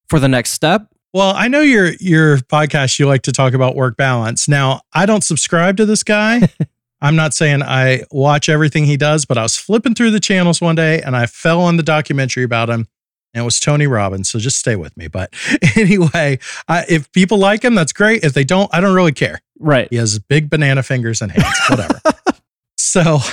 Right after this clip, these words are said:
Speaker 2: <laughs> I was listening to him, and he, somebody from the audience said,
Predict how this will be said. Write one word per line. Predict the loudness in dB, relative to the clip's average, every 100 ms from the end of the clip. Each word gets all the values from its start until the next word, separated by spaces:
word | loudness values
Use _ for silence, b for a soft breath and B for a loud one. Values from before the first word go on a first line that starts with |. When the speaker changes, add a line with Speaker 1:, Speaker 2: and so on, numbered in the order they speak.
| -8
Speaker 2:
<laughs> | -10 -14 -2
I |
was | 0 0 2
listening | 0 2 2 2 2
to | 2
him, | 2 2 2 0 B B -18 -2
and | 0
he, | 4 2 2 0
somebody | -2 -4 -4 -2 0 2 2 0
from | 0 0 0
the |
audience | 0 0 2 0 -2 -6
said, | -2 0 2 0 -2